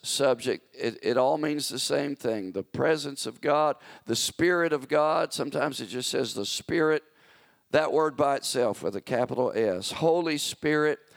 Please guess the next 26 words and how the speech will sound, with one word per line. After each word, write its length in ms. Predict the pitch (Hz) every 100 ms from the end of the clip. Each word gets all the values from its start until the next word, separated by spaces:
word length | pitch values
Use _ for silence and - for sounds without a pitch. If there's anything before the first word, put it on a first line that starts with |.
| - -
Holy 420 | - 156 170 160
Ghost, 680 | 135 147 147 143 147 - - - - -
Spirit 560 | - - - 185 190 165
of 160 | 139
Christ. 800 | - 165 165 180 175 165 - - _ - _ -
These 200 | 165 160
are 120 | 156
all 160 | 180 180
different 340 | 185 175 143
ways 280 | 120 156 151
that 120 | 135
the 80 | 123
Bible 400 | 117 143 160 151
uses 460 | 139 143 135 139 -
to 100 | 110
describe 720 | 117 - 156 131 123 120 - - - _ -
receiving 540 | 147 - 208 214 214
the 100 | 202
Holy 300 | 190 190 170
Ghost. 500 | 131 117 80 - - _ _ - _ _ -
And 280 | 120 123
so 280 | 127 - 135
keep 320 | - 208 -
that 240 | 160 175 170
in 240 | 147 151
mind. 400 | 156 156 120 104